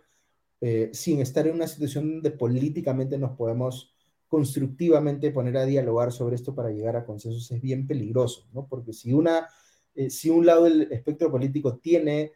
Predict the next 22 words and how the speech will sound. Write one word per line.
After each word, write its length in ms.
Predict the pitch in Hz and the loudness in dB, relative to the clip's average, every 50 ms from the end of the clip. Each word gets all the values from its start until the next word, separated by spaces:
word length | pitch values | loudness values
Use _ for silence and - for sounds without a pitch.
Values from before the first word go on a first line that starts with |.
| _ _ _ _ _ _ _ _ _ | _ _ _ _ _ _ _ _ _
eh, 240 | - 123 117 113 113 - | -4 -4 -2 -2 -4 -6
circunstancialmente 920 | - - 160 156 143 160 151 127 143 139 127 - 147 151 156 156 156 147 170 | -2 2 2 2 2 0 -2 0 0 0 0 2 0 2 0 0 0 0 0
un 140 | 175 175 | 0 0
poquito 360 | - 156 135 143 185 180 180 156 | 0 -2 -4 -4 -2 0 2 2
más 240 | 160 156 151 151 | 2 0 -2 -2
de 100 | 151 160 151 | -2 -4 -2
poder 340 | 156 131 131 139 139 151 - | 0 2 4 4 4 2 0
que 80 | 139 | 0
el 100 | 131 139 | 2 2
otro 260 | 151 147 147 151 151 | 2 2 0 -4 -4
para 200 | - 160 151 143 | -2 -2 0 2
lograr 400 | 135 123 113 113 127 139 135 135 - | 0 0 0 0 0 0 0 -2 -4
imponer 600 | - 165 160 156 139 113 113 120 131 135 131 123 | -6 -6 -6 -6 -8 -6 -4 -4 -2 -2 -4 -2
reglas 460 | 127 151 151 143 131 135 135 135 135 - | 0 0 2 2 2 0 -2 -2 -4 -4
que 80 | - 139 | -2 -2
lo 100 | 135 123 | -2 -2
favorecen 720 | 123 - 147 117 107 117 127 139 135 139 143 151 - - _ - | -2 -2 -2 0 0 0 0 -2 -2 -4 -6 -6 -8 -10 _ -14
a 180 | - 107 113 131 | -8 -2 0 2
él, 300 | 143 151 165 - 330 - - | 4 4 4 2 0 -4 -4
a 80 | 113 | -4
ese 220 | 127 139 135 - 120 | -4 -4 -4 -2 2
lado, 480 | 131 143 143 120 107 127 214 - - | 2 4 4 4 4 4 2 2 -2